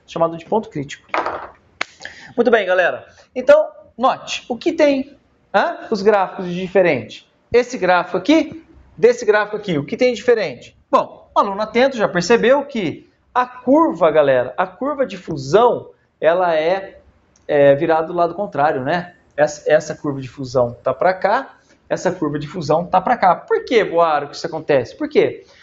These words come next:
Porque, galera, as substâncias que aumentam de volume na solidificação, se elas aumentam o volume na solidificação, olha que interessante. É uma coisa que tem um dado volume.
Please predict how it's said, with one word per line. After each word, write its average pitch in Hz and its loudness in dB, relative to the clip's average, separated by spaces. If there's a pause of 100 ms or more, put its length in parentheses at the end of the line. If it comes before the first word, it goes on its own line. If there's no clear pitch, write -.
(160)
Porque, 262 0
galera, 160 -2 (720)
as 180 0
substâncias 254 0
que - 0
aumentam 254 0
de 185 -8
volume 185 0
na 151 -4
solidificação, 156 -2 (380)
se - -4
elas 226 0
aumentam 233 0
o 185 -12
volume 165 -4
na 139 -6
solidificação, 135 -8
olha 247 2
que 247 -14
interessante. 214 -8 (560)
É 180 4
uma 240 0
coisa 247 2
que 247 -14
tem 254 2
um 247 4
dado 240 2
volume. 185 0